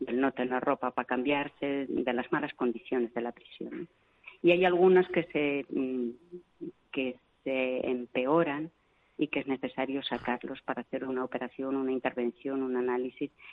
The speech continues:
y en eso estamos nosotras, ¿no? Dos hermanas de la comunidad apoyamos con lo poquísimo que tenemos y que, que siempre que nos, mm, miramos un poco esta necesidad, viene alguien y nos dice, ah, pues mira, aquí tenemos esto para apoyarlo.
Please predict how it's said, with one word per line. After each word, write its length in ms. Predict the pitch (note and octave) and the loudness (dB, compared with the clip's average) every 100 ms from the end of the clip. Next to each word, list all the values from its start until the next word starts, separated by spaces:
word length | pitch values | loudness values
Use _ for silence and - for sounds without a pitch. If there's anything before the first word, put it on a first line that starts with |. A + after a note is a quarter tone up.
| - | -10
y 140 | - C#3+ | -2 0
en 120 | C3+ | 0
eso 500 | C3+ - C#3+ C#3 C#3 | -4 -4 -2 0 0
estamos 440 | B2+ C3 B2+ A#2+ | -2 -4 -4 -4
nosotras, 540 | A#2+ - - - - A2 | -6 -8 -12 -12 -12 -6
¿no? 140 | C3+ | -4
Dos 160 | B2+ C3+ C3 | -2 -4 -4
hermanas 360 | B2 B2+ B2 | -2 -2 -2
de 60 | B2+ | -4
la 100 | C3+ | -4
comunidad 540 | D3 D#3 D#3+ D#3+ E3 - _ _ _ _ _ - | 0 4 4 4 0 -4 _ _ _ _ _ -4
apoyamos 640 | D#3 C#3 B2+ C#3 C#3 C#3+ - - | -2 0 0 0 0 -2 -6 -8
con 260 | - C3 B2 | -4 -2 0
lo 120 | B2 | -2
poquísimo 920 | - B2+ - D#3 D3 - D3 D3 D3 | -4 -6 -2 -4 -4 -6 -2 0 0
que 160 | - C#3 | -4 -4
tenemos 540 | C3+ C#3+ D#3+ E3+ E3 D3 | 0 2 2 2 -2 -2
y 100 | - | -4
que, 280 | C3+ B2+ - _ _ _ _ _ _ | -4 -4 -6 _ _ _ _ _ _
que 120 | D#3 D3+ | 0 4
siempre 380 | G3 G3 G3 G3 | 4 6 4 4
que 100 | G3 | 6
nos, 240 | F3+ F3+ | 6 6
mm, 560 | D3+ F#3 F#3 F3+ F3+ F3+ | 6 6 8 8 8 8
miramos 460 | F3 F3+ F#3 F3+ F#3+ | 8 8 6 6 4
un 120 | F3+ | 2
poco 280 | F#3 F3+ F3 | 2 6 6
esta 360 | G3 - G3 F3+ | 4 0 2 4
necesidad, 640 | F3+ F3+ F3 F3 G3 G3 - - - - | 4 4 0 2 2 2 -4 -18 -14 -8
viene 400 | E3 G3 G3 G3 | 2 6 8 8
alguien 360 | G3 G3 G#3 G3+ | 8 6 6 6
y 80 | F#3+ | 6
nos 200 | G3 G3 | 4 2
dice, 240 | F#3+ A#3 | 2 4
ah, 180 | - C4+ | 4 4
pues 140 | B3 B3+ | 6 6
mira, 400 | C4 A3+ G3 - | 6 4 2 2
aquí 300 | F#3+ F#3 G#3+ | 0 2 0
tenemos 460 | G#3 G#3 G#3 G3+ G#3+ | 2 4 4 4 2
esto 220 | G3 F3+ | 0 0
para 180 | F3 E3 | 2 2
apoyarlo. 720 | D#3 D3 D3 C#3 C#3 - | 4 4 4 2 0 -2